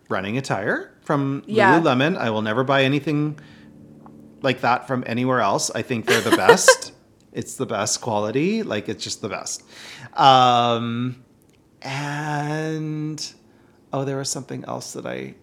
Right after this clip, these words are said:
Speaker 1: I really thought I needed. Oh, I need a couple pairs of shorts. I just need, remember I was, like, almost
Speaker 2: Mm.
Speaker 1: buying these Lands' End shorts, like,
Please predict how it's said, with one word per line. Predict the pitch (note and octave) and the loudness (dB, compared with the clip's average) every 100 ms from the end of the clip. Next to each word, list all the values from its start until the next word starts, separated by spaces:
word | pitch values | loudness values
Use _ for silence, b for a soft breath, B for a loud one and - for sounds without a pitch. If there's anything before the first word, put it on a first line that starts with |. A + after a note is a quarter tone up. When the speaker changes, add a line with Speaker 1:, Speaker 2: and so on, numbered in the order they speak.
| - | -14
Speaker 1:
I | C3 | -10
really | B2 B2 A#2+ | -8 -8 -8
thought | B2 A#2 A2+ | -8 -6 -4
I | A2 | -6
needed. | A2+ A2 G#2 A2 - - _ _ _ _ - - _ _ - _ _ _ - - b b b b b b b _ _ _ _ _ _ - | -6 -8 -8 -8 -14 -20 _ _ _ _ -20 -20 _ _ -20 _ _ _ -20 -20 b b b b b b b _ _ _ _ _ _ 2
Oh, | F3+ D3+ - B B B B - _ _ - - - | 4 4 0 B B B B -20 _ _ -18 -8 -2
I | G#3+ | 0
need | G#3+ A3+ | 0 0
a | |
couple | G#3 F3+ E3 | 0 -4 -4
pairs | D#3 C#3+ C3 | 0 0 0
of | |
shorts. | - G2+ C2 - - | -2 -4 -6 -8 -4
I | D#3+ | -2
just | G#3+ - | -2 -2
need, | G#3+ G3 - | -2 -4 -4
remember | F3 G3 G3+ | -2 0 2
I | G3 | 2
was, | G3 G3 | 2 0
like, | F#3 - - - _ _ _ - | -2 -4 -20 -20 _ _ _ -2
almost | C#3 C#3+ D3 F#3+ F#3 | 2 2 2 0 2
Speaker 2:
Mm. | |
Speaker 1:
buying | B2 B2+ C#3+ | 2 4 4
these | B2+ A#2 | 2 0
Lands' | A2+ A2+ A#2+ B2 | 2 2 2 0
End | A2+ A2+ A#2 | 0 0 -2
shorts, | - A#2 A2+ D3+ | -2 0 0 0
like, | B2 A2 F2+ | 0 0 -2